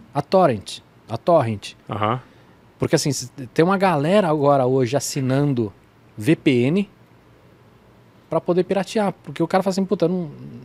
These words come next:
Speaker 1: não quero ter que assinar tudo, mas eu não quero perder aquele", entendeu?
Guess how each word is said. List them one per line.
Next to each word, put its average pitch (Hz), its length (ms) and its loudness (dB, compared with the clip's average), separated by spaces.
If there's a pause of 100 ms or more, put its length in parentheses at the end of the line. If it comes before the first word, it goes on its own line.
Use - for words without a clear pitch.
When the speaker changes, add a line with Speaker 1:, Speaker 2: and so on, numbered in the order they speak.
(180)
Speaker 1:
não 151 320 -6
quero 196 320 4
ter - 120 -4
que - 80 -4
assinar 156 320 -4
tudo, 180 340 0
mas 202 140 2
eu 226 60 2
não 240 120 0
quero 226 220 2
perder 214 260 4
aquele", 185 480 6
entendeu? 117 260 0